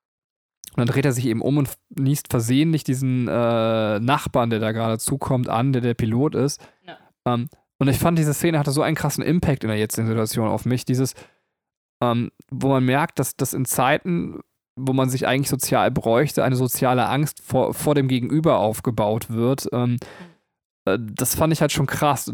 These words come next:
Speaker 1: Also das, äh, ist in dieser Szene nochmal rausgekommen, dass man einfach merkt, so, ja, jeder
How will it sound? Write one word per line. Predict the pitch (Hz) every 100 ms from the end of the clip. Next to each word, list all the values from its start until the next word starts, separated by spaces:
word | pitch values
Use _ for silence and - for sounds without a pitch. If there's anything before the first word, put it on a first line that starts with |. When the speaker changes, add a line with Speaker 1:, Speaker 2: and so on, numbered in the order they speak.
| 110
Speaker 1:
Also | 120
das, | 113 120 -
äh, | - 123 127 123 120 - _ _ _ _ _ _ -
ist | 139 143
in |
dieser | 143
Szene | - 156
nochmal | 139 139
rausgekommen, | 147 - 143 120
dass | 117
man | 120
einfach | 120
merkt, | 127 127
so, | 135
ja, | 113
jeder | 120 127 151 156 -